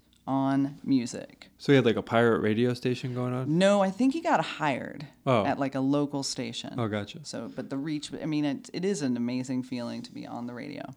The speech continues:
Speaker 2: Yeah.
Speaker 1: We're kinda on the radio <laughs> right now,
Speaker 2: Yeah,
Speaker 1: come
Speaker 2: in a
Speaker 1: to think
Speaker 2: way.
Speaker 1: of it, yeah.
Speaker 2: Yeah.
Speaker 1: So Roger Eagle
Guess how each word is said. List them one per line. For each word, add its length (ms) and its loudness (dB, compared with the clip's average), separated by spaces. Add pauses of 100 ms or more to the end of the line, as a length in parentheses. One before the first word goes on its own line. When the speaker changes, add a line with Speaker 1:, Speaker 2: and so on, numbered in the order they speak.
(260)
Speaker 2:
Yeah. 320 2 (200)
Speaker 1:
We're 140 0
kinda 240 2
on 160 6
the 80 2
radio 480 10
<laughs> 60 6
right 260 6
now, 560 4
Speaker 2:
Yeah, 260 2
Speaker 1:
come 200 8
Speaker 2:
in 40 4
a 40 0
Speaker 1:
to 40 -2
think 180 2
Speaker 2:
way. 40 0
Speaker 1:
of 80 -2
it, 200 -2
yeah. 340 0 (880)
Speaker 2:
Yeah. 120 -12 (400)
Speaker 1:
So 220 -2
Roger 380 0
Eagle 540 -4